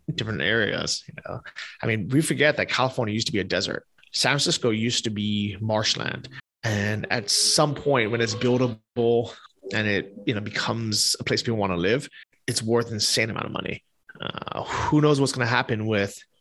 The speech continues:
you know, that kind of a random, you know, patchy land out in Colorado where he is, or somewhere in Arizona, or, you know, really anywhere in the forty-six other states besides California and, like, maybe,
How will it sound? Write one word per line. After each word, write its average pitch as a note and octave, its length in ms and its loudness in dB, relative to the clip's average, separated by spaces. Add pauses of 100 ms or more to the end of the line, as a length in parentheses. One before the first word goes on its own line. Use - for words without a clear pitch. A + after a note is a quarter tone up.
(120)
you A2 80 -4
know, F#2 220 -2
that G2+ 320 0 (380)
kind A2 280 2
of G2+ 120 0
a G#2 460 2
random, G#2 720 0 (280)
you B2+ 100 -2
know, A2 60 -2
patchy A2 400 0
land G2+ 580 0
out G#2 180 0
in G2 60 -6
Colorado G2 540 0
where F#2+ 100 0
he G#2+ 240 2
is, F2+ 300 0
or F2 320 -2 (320)
somewhere A2 240 0
in G2 120 2
Arizona, G#2 720 2
or, F2+ 240 -2 (400)
you - 80 -2
know, F#2 80 2
really C3 480 2 (140)
anywhere C3 500 4
in G#2+ 240 0
the G#2 300 0 (640)
forty-six B2+ 720 2
other A#2 220 2
states A#2 320 0
besides G#2 260 0
California G#2 560 -2
and, G2 160 -2
like, F#2 220 -2
maybe, G2 340 -2